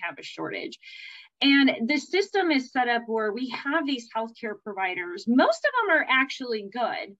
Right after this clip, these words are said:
Um, you know, we hear stories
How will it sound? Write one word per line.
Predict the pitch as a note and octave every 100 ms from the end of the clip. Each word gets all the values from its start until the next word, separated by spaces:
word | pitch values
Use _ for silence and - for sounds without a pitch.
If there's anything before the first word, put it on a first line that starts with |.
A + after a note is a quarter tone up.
| - - - _ -
Um, | B3 A#3 A3 G#3+ - -
you | C4+
know, | B3+ B3
we | C#4+
hear | C#4+ D4+
stories | C4+ - B3+ A#3+ A3+ G#3+ G3+ G3